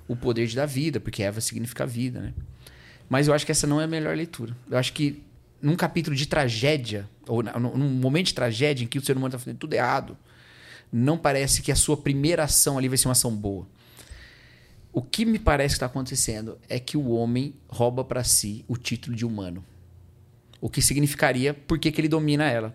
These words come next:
porque ele trata ela como menos que humano. Ele falou, "Não, agora humano sou eu." Você é vida.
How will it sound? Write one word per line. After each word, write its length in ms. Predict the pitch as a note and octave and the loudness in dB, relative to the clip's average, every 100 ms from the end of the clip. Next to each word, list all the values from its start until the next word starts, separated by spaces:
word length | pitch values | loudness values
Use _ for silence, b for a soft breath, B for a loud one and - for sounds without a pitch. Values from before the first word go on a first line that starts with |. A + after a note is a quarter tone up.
| - | -10
porque 180 | A#2 A#2+ | -6 -6
ele 60 | |
trata 260 | A#2+ A2+ A#2+ | -4 -4 -2
ela 120 | A#2 | -2
como 160 | A#2+ A#2 | -2 -2
menos 200 | G2+ - | -2 -4
que 100 | A2+ | -6
humano. 260 | G2+ G2+ - B B B B | -6 -8 -14 B B B B
Ele 60 | - | -4
falou, 220 | A2+ A#2+ | 0 0
"Não, 40 | A#2+ | 2
agora 200 | A#2 A#2 | 2 2
humano 260 | A#2 A2+ | 2 2
sou 160 | A2+ B2+ | 2 2
eu." 120 | F#2 | 0
Você 500 | G#2 C#3 - D3 D#3 - | -2 0 2 2 -2 -2
é 260 | C#3 C#3+ - | -2 -2 -4
vida. 480 | A#2 B2+ G#2+ E2+ | -2 0 0 -4